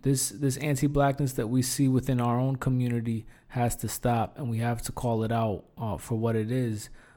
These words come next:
uh, because these issues that affect black people the most also affect our community. Um, and in this country, we have to acknowledge that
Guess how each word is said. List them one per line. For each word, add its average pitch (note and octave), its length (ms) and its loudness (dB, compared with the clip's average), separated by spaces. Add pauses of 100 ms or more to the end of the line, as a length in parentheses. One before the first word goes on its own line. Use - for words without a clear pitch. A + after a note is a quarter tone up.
(140)
uh, G#2+ 240 -4
because A#2+ 680 0 (720)
these C#3+ 320 4
issues C3+ 460 2
that B2 300 4 (420)
affect B2 520 0 (200)
black B2 400 0
people A#2 580 0
the A2 80 2
most A2+ 560 0 (360)
also B2 380 0
affect A2+ 420 0
our A2+ 160 -2
community. G#2+ 680 -4 (460)
Um, G2+ 500 -6
and A#2 400 -4
in A#2+ 280 -2
this B2 200 2
country, C#3 520 2
we A#2+ 140 0
have A#2 280 0
to A#2+ 160 -2
acknowledge A2+ 540 -2
that A2 300 -2